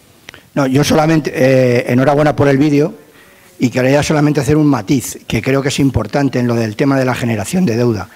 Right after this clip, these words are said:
y es el tema de la corrupción, que creo que forma parte del sistema capitalista en su conjunto y, bueno, pues sin remitirme a más datos,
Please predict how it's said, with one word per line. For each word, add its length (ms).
y 200
es 240
el 380
tema 220
de 60
la 100
corrupción, 640
que 140
creo 200
que 100
forma 340
parte 280
del 140
sistema 680
capitalista 800
en 160
su 140
conjunto 640
y, 320
bueno, 260
pues 420
sin 260
remitirme 840
a 180
más 300
datos, 500